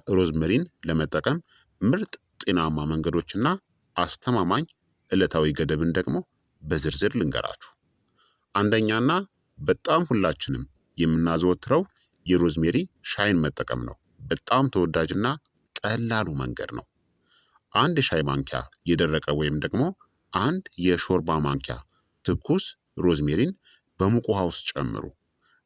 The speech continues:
ከአምስት እስከ አስር ደቂቃዎች አፍሉትናም ጠጡት። ጥቅሞቹም የምግብ መፈጨትን፣ ለአንጎል ጤና እናም ለበሽታ መከላከያ እናም ኢንፍላሜሽንን ለመቀነስም ይረዳል። ሁለተኛ፣ ለፀጉራችሁ እድገት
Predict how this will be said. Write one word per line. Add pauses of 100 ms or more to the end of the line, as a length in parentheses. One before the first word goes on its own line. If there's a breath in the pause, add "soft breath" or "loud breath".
ከአምስት
እስከ
አስር
ደቂቃዎች (240)
አፍሉትናም (380)
ጠጡት። (640 soft breath)
ጥቅሞቹም (360)
የምግብ
መፈጨትን፣ (420 soft breath)
ለአንጎል
ጤና
እናም (380)
ለበሽታ
መከላከያ (200)
እናም (500)
ኢንፍላሜሽንን (260)
ለመቀነስም
ይረዳል። (1000)
ሁለተኛ፣ (440)
ለፀጉራችሁ
እድገት